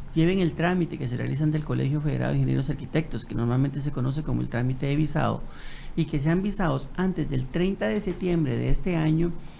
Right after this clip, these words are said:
estarán exentos hasta el treinta de junio del dos mil diecinueve, veinte, perdón,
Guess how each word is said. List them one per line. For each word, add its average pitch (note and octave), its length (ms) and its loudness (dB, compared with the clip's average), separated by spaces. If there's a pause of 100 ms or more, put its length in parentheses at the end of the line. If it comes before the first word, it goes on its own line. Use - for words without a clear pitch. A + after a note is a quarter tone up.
(300)
estarán D3+ 480 0
exentos G3+ 720 -4
hasta F#3 240 -4
el F#3+ 80 -4 (360)
treinta F#3 340 0
de G3 100 2
junio G3+ 400 0
del E3+ 160 2
dos B2+ 140 0
mil D3 200 2
diecinueve, B2 580 -2 (580)
veinte, E3 400 2
perdón, A#2+ 420 0